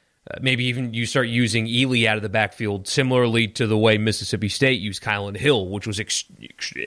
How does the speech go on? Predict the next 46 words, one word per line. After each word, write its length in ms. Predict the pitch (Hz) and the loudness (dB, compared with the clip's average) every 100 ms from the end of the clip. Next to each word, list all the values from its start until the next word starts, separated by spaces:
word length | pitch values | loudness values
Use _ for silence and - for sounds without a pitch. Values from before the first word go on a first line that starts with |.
| - | -2
incredibly 880 | 117 101 - 185 160 110 90 82 - _ _ _ _ _ | -2 -2 2 4 4 2 -2 -6 -14 _ _ _ _ _
effective 600 | 110 - 175 160 - 113 | -4 2 4 4 0 -6
against 340 | 113 120 110 135 | -4 -4 -2 0
L 160 | 120 | 0
S 160 | 117 - | 0 0
U 160 | 147 | 0
last 320 | 123 117 107 120 | 4 2 2 2
week. 320 | 120 113 - _ _ _ _ _ | 2 2 -2 _ _ _ _ _
If 240 | 190 220 | 4 4
Kentucky 540 | - 208 196 196 - 135 | 2 2 4 2 2 -4
tries 340 | - 160 156 | 4 4 4
to 100 | - | 0
do 180 | 127 139 | 2 2
everything 280 | 135 139 131 | 4 2 2
they 100 | 120 | 2
can 240 | 143 127 | 0 -2
to 60 | 107 | 0
stop 260 | - 117 | 2 2
Elijah 380 | 113 110 117 110 | 2 2 2 2
Moore, 340 | 117 120 104 - - - | 4 6 4 2 -12 0
this 200 | 147 143 | 0 2
is 100 | 170 | 0
the 80 | 160 | 2
game 260 | 147 160 | 2 2
where 100 | 147 | 0
somebody 380 | 127 156 135 131 | -4 -4 -2 2
else 180 | 131 113 | 2 2
has 200 | 131 117 | -2 -2
to 160 | 131 117 | -2 2
emerge. 560 | 131 131 92 - - _ _ _ _ | 4 4 2 -4 -20 _ _ _ _
Because 400 | - 120 135 113 | -2 2 2 2
if 80 | 107 | 0
it 100 | 135 | 2
is 140 | 156 143 | 4 4
on 160 | 160 | 0
film 240 | 160 175 151 | 4 4 4
and 100 | 120 | -2
Kentucky 360 | 113 131 127 | 0 0 0
brackets 500 | 101 120 131 139 110 | 2 2 2 0 -4
him 140 | 139 127 | -2 -2
and 100 | 117 | 0
tries 200 | 123 120 | 0 0
to 60 | |
take 260 | 113 123 123 | 2 2 2
him 120 | 120 | 0
away, 460 | 120 151 139 120 | 4 6 4 2